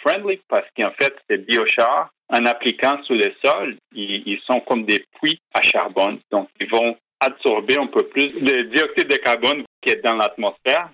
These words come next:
Il y a des études qui démontrent que la production de biochars à partir de biosolides, une usine de la pyrolyse, elle est en fait un effet, euh, net qui est négatif sur le carbone. Il va absorber plus de carbone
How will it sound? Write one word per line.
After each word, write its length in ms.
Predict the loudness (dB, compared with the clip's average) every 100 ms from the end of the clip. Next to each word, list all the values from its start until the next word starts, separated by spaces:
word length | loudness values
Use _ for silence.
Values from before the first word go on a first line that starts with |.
| _
Il 120 | 0
y 40 | 2
a 60 |
des 260 | 2 0 0
études 300 | -2 -2 -4
qui 120 | -2
démontrent 440 | 0 2 0 0 -4 _
que 360 | -8 -6 -6 -8 -10
la 160 | -4 -4
production 580 | 0 -2 0 -4 -2 0
de 200 | 0 -2 0
biochars 720 | 0 2 2 2 2 0 -4 -8
à 100 | -4
partir 560 | -2 -2 0 0 2 0 -8
de 180 | -2 0
biosolides, 840 | 2 -2 -2 -2 -2 0 -2 -6 -18 _ _ _ _ _ -6
une 120 | -4
usine 260 | -2 0
de 60 | 2
la 80 | 2
pyrolyse, 600 | 2 0 2 2 2 2
elle 160 | 0 2
est 200 | 0 -2
en 160 | -2 -4 -2
fait 260 | 0 0 -6 -4
un 140 | 0
effet, 500 | 0 -2 0 2 4
euh, 140 | 4 2
net 360 | -4 -2 -2 -2 -8
qui 100 | -2
est 60 | -2
négatif 800 | 0 2 0 0 -6 -4 -4 -8 -10
sur 240 | -4 -4
le 140 | -2
carbone. 500 | -2 0 0 0 -2 -6 _ _ -12
Il 160 | -4 0
va 160 | 2 2
absorber 500 | 0 0 -2 0 -2 0
plus 180 | -2 0
de 80 |
carbone 580 | -2 0 -4 0 -2 -2